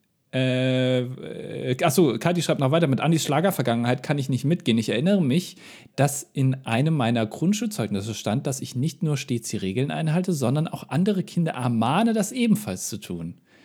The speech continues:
Falls ihr euch also, ach so, sorry, Schlägervergangenheit, nicht Schlagervergangenheit. Ich hab die ganze Zeit gedacht, wo kommt denn jetzt der Spin zu den Amigos?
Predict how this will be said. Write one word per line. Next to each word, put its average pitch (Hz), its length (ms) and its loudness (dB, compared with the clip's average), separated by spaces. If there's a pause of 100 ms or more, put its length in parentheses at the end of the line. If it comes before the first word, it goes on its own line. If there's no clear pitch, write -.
(220)
Falls 165 340 0
ihr 214 140 2
euch 151 260 -4
also, 147 640 2 (180)
ach 117 120 -4
so, - 220 -8
sorry, 113 340 -2
Schlägervergangenheit, 98 960 -4
nicht - 120 -4
Schlagervergangenheit. 95 720 -2
Ich 92 60 -10
hab 95 80 -8
die - 80 0
ganze 104 180 0
Zeit 101 120 -4
gedacht, 95 260 -2 (100)
wo 98 80 -6
kommt 110 280 -2
denn 131 40 -4
jetzt 104 180 -2
der 101 100 -2
Spin - 340 -2
zu 131 100 -2
den 110 120 0
Amigos? 104 520 0